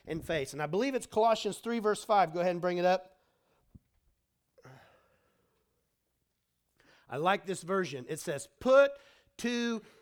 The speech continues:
death, put to death, therefore, whatever belongs to your earthly nature." And we could read all that, and it's got all that stuff. Put to death. And we use the hunting scenario. Brian, when he goes hunting, and Chad, when he goes hunting,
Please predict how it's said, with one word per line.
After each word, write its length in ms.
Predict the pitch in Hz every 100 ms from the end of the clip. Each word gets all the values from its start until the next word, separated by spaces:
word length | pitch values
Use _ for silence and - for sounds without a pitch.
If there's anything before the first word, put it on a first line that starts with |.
| - 127
death, 640 | 127 220 202 165 190 - - - - _ _ _ _ _ _ _ _
put 380 | - 269 285 -
to 140 | 262
death, 340 | 240 247 226 175
therefore, 500 | 214 254 247 226 220
whatever 320 | 208 214 233
belongs 460 | 208 208 214 220 -
to 100 | 220
your 220 | 196 185 214
earthly 500 | 220 220 220 226 220
nature." 800 | 208 208 220 214 - 170 139 - - -
And 100 | 151
we 80 | 175
could 180 | 175 165
read 180 | 180 175
all 160 | 170
that, 160 | 170 175
and 80 | 151
it's 120 | -
got 180 | 165 160
all 120 | 151
that 180 | 151 -
stuff. 260 | 165 143 - - - -
Put 260 | 269 269
to 80 | 247
death. 360 | 196 202 135 - - - -
And 100 | 143
we 80 | 175
use 260 | 185 220 170
the 120 | 185
hunting 540 | 151 233 247 - 190
scenario. 600 | - 190 175 160 147 143
Brian, 480 | 139 165 202 247 262
when 120 | 220
he 60 | 208
goes 240 | 175 170
hunting, 380 | - 240 240 220
and 100 | 170
Chad, 300 | - 220 240
when 120 | 233
he 120 | 220 190
goes 340 | 180 175 -
hunting, 460 | - 254 247 247